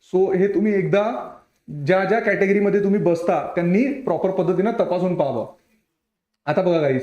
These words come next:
त्यांनी आता, अ, कॅटेगरीबद्दल काही दिलेलं आहे. ठीक आहे, कॅटेगरीबद्दल आपण ते बघून घेऊया एकदा. अ,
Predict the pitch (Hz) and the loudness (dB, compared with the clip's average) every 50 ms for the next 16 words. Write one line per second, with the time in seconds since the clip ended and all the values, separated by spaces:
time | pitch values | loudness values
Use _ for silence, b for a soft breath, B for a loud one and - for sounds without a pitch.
0 | - - - _ _ _ _ _ _ _ _ - 190 180 185 196 208 220 220 190 | -6 -10 -20 _ _ _ _ _ _ _ _ -2 -2 0 2 2 2 2 2 2
1 | 185 - 196 175 160 180 202 - - - - - - 170 165 165 165 - - - | 0 0 0 0 0 -2 -4 -6 -8 -12 -8 -4 -2 0 0 0 0 -2 -2 -4
2 | - - - 190 175 - 214 196 208 202 208 175 202 196 196 202 196 202 196 196 | -6 -4 -2 -2 0 2 2 4 4 4 4 2 2 2 2 0 2 2 0 2
3 | 180 170 160 160 160 151 147 135 123 131 120 110 110 - - 170 170 214 214 185 | 2 2 0 2 2 0 0 -2 -2 -4 -4 -6 -6 -4 -4 -2 0 0 0 0
4 | 143 - _ _ _ _ _ _ _ _ - 175 165 165 - 208 180 202 208 185 | -2 -4 _ _ _ _ _ _ _ _ -6 -4 -4 -2 0 0 0 0 0 0
5 | 196 185 190 185 190 185 165 - 190 185 165 185 160 165 151 240 269 175 165 160 | 0 0 0 0 0 0 0 -2 -2 -2 -2 -2 0 0 0 0 0 0 0 0
6 | 143 139 143 143 139 127 123 147 202 220 - - _ _ _ _ _ _ _ _ | 0 0 0 0 -2 -2 -2 -4 -6 -6 -10 -16 _ _ _ _ _ _ _ _
7 | _ _ _ _ _ _ _ _ _ _ _ _ _ _ _ _ _ _ _ _ | _ _ _ _ _ _ _ _ _ _ _ _ _ _ _ _ _ _ _ _
8 | _ _ _ _ _ _ _ _ _ _ _ _ _ _ _ _ _ _ _ _ | _ _ _ _ _ _ _ _ _ _ _ _ _ _ _ _ _ _ _ _
9 | _ _ _ _ - 151 151 147 147 147 147 147 147 147 147 147 147 | _ _ _ _ -10 -6 -4 -4 -2 -2 -2 -2 -2 -2 -2 -2 -2